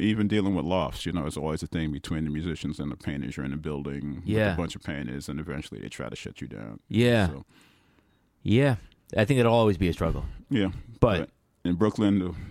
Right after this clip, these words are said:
Speaker 1: the music will win.
Speaker 2: So, so you're a kid lear-, studying, uh, percussion with
Speaker 1: Yeah, p-, okay,
Speaker 2: the
Speaker 1: yeah. So, yeah, percussion with, with Papo.
Speaker 2: With Papo.
Speaker 1: And about six months in, and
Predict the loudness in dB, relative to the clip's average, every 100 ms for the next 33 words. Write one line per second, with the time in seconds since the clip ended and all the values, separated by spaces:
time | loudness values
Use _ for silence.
0 | -18 _ -6 2 2 2 2 0 -2 -6
1 | -12 -20 -12 -2 -2 -2 -12 -16 -8 -8
2 | -8 -20 -20 -16 -14 -12 -2 4 4 4
3 | 2 -2 -4 -2 0 2 2 0 -2 0
4 | 4 4 2 -2 -2 -2 -2 0 2 2
5 | 0 0 2 2 2 2 0 -2 -2 0
6 | 0 0 0 0 -2 -4 -6 _ _ _
7 | _ 2 4 0 2 0 0 0 0 4
8 | 4 2 2 4 6 6 4 2 2 2
9 | 6 6 6 4 0 2 0 0 -8 -2
10 | 2 2 2 2 4 4 4 2 -2 -14
11 | -2 0 0 2 4 6 4 6 4 4
12 | -2 -12 0 2 4 4 4 4 6 6
13 | 6 4 0 -10 _ _ 0 2 2